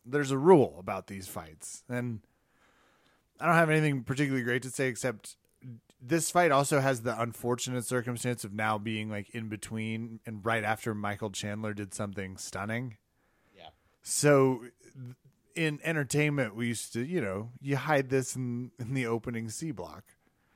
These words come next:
Speaker 1: We would, if we had a bad s-, bad poet or a guitarist or a comic that we weren't sure of in our variety show, or that one time the guy from the Marijuana Policy Project held the stage hostage until I physically went up and removed him.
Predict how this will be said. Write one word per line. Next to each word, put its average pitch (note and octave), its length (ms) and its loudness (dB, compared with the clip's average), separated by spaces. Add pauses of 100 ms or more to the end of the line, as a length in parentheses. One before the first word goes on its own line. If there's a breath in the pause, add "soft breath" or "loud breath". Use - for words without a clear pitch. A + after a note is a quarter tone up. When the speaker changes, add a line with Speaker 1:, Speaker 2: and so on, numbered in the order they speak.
(640)
Speaker 1:
We C#3+ 160 2
would, C3 360 0
if C3+ 260 -4
we C#3+ 140 2
had C3 160 0
a A2 100 0
bad A#2 440 -2
s-, B2 300 -12
bad C#3 540 2
poet C#3 560 4
or B2+ 300 2
a A#2+ 260 0
guitarist C3+ 800 0
or A#2 80 4
a C3 140 4
comic B2 640 6
that A#2+ 120 0
we A#2+ 140 2
weren't B2 260 0
sure A#2 300 -2
of A#2+ 400 -2
in B2 100 -2
our A#2 140 2
variety A#2 460 -2
show, A2+ 360 0
or G2+ 240 -2 (600 soft breath)
that A#2 220 -2
one A#2+ 200 -2
time A2+ 280 0
the A2+ 100 -6
guy A2 160 2
from G#2+ 200 -8
the G#2+ 60 -6
Marijuana G#2 540 -4
Policy A2 420 -2
Project A2 480 -2
held G#2+ 220 -4
the G#2+ 80 -6
stage G#2+ 260 -4
hostage G#2+ 440 -4
until G#2 220 -8
I F#2 80 -4
physically G2 440 -8
went F#2+ 180 -8
up F#2+ 140 -10
and F#2+ 100 -10
removed F#2+ 400 -10
him. A2+ 180 -4